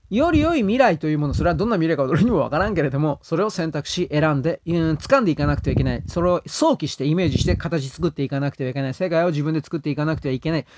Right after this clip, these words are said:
なんだか抽象的なオチなんですけど、それをあなたに言います。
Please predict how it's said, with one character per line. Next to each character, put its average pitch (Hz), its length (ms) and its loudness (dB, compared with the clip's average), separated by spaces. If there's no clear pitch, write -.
な 330 120 4
ん 359 60 2
だ 320 80 6
か 277 60 8
抽 277 200 0
象 269 140 2
的 262 160 0
な 262 100 2
オ 254 60 2
チ 247 100 -6
な 269 120 2
ん 254 40 0
で 240 60 2
す 190 80 -2
け 240 120 -4
ど、 247 180 2
そ 180 160 0
れ 175 60 4
を 202 100 6
あ - 20 6
な 170 140 2
た 160 80 -2
に 151 80 2
言 139 80 2
い 135 40 0
ま 135 100 0
す。 - 120 -20